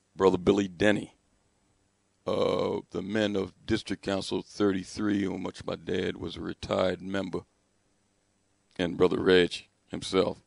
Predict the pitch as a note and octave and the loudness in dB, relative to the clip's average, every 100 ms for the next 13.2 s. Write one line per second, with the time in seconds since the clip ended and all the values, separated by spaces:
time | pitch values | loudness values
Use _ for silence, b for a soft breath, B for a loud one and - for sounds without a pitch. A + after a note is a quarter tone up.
0 | _ _ _ _ _ _ _ - - G2 | _ _ _ _ _ _ _ -14 2 2
1 | D#2+ F#2+ F#2 F2+ - - E2 F2+ - - | 4 2 2 0 -8 -12 -4 -2 -2 -6
2 | - - - F#2 F2+ F2 E2+ _ _ _ | -8 -6 -2 0 0 0 -6 _ _ _
3 | _ _ _ _ _ _ D2 F2+ F2 F2 | _ _ _ _ _ _ 0 2 2 -2
4 | - B2 A#2 G#2 G#2+ A2 F#2+ - A2+ G2 | 4 6 8 8 6 4 6 8 8 8
5 | F2 B1+ - _ _ _ _ _ _ _ | 0 0 -2 _ _ _ _ _ _ _
6 | _ _ _ _ _ _ _ _ _ - | _ _ _ _ _ _ _ _ _ 2
7 | F#2 F#2 F#2 F#2 F2+ F2 _ _ _ _ | 4 4 6 8 6 4 _ _ _ _
8 | - - - - G2+ F2+ F2+ E2+ - _ | -12 -10 -8 2 4 4 2 -2 -6 _
9 | _ _ _ F#2 F2 F#2 F#2+ F#2 F#2+ F#2 | _ _ _ -8 -6 -2 -2 -2 -2 -2
10 | F#2 F#2 F2 F2+ F2+ F2+ - - - G2 | -4 -6 -2 0 0 -2 -8 -10 -4 -4
11 | F#2 F2 - _ - G2 F#2 F#2+ F#2 F#2 | -4 -6 -12 _ -2 0 2 0 -2 -4
12 | F2+ - - - - G2 F#2+ G2 F#2 F2+ | -12 -14 -16 -16 -2 0 0 -2 -2 -4
13 | - | -6